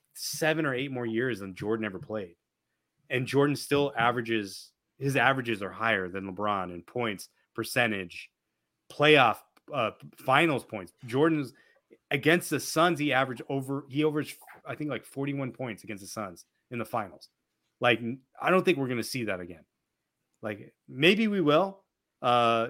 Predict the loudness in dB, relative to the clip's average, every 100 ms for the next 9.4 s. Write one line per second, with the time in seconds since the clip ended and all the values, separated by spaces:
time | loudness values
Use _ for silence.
0 | -6 -6 -4 -4 -4 -2 2 0 -2 -6
1 | -2 0 -2 -6 _ _ _ _ _ _
2 | 0 4 4 4 2 -2 -4 -2 0 2
3 | 2 0 -4 -4 -4 -4 -4 -2 -2 -6
4 | -10 -20 -20 -20 _ _ _ _ _ -14
5 | -2 -2 -2 -6 -2 0 0 -4 -2 -2
6 | -2 -12 -18 _ _ -6 -2 0 0 2
7 | 2 2 0 -2 -2 -4 -2 -2 -2 -2
8 | -4 -4 -2 -2 -2 -8 -4 -4 -6 -8
9 | -6 -4 0 -2